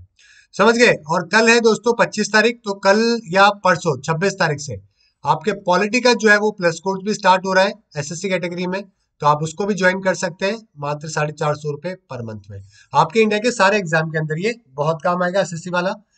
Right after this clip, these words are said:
यहाँ पे कंप्लीट जीके मैं आपको कवर करवा रहा हूँ, मेरे अलावा मैथ, रीजनिंग, इंग्लिश की भी पूरी क्लासेज मिल जाएगी। लगाना क्या है,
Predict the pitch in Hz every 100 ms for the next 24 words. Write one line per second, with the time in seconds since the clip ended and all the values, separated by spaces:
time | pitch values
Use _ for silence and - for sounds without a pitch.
0 | _ _ 147 160 208 214 208 214 226 147
1 | 180 233 233 208 190 196 170 156 160 160
2 | 165 202 196 127 143 185 180 165 170 180
3 | _ 127 139 160 156 160 160 143 143 -
4 | 156 151 135 135 123 120 120 131 147 147
5 | 151 156 _ _ _ _ _ 135 151 190
6 | 208 214 226